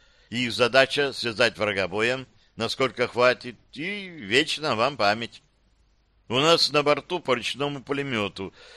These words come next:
и, конечно, стрелковка, что оккупантами категорически запрещено,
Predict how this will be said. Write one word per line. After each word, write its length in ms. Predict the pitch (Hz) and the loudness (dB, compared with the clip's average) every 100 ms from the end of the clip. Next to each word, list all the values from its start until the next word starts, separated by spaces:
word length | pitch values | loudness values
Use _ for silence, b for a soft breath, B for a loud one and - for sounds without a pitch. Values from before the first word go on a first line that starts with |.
| B | B
и, 200 | 101 110 | -10 -10
конечно, 560 | 92 113 123 131 - 117 | 0 0 2 -2 -2 -8
стрелковка, 840 | - 107 107 95 104 92 - - - _ _ _ _ _ _ | -4 -4 -4 -6 -6 -6 -10 -18 -20 _ _ _ _ _ _
что 240 | - 127 123 | -2 4 4
оккупантами 800 | 107 107 123 123 117 120 117 117 | 2 0 2 2 2 -6 -6 -10
категорически 880 | - 110 110 110 113 110 110 - 104 | -4 -2 0 0 -2 -4 -6 -8 -6
запрещено, 800 | 101 98 113 - 139 143 101 | -6 -6 -8 -6 -4 -2 -4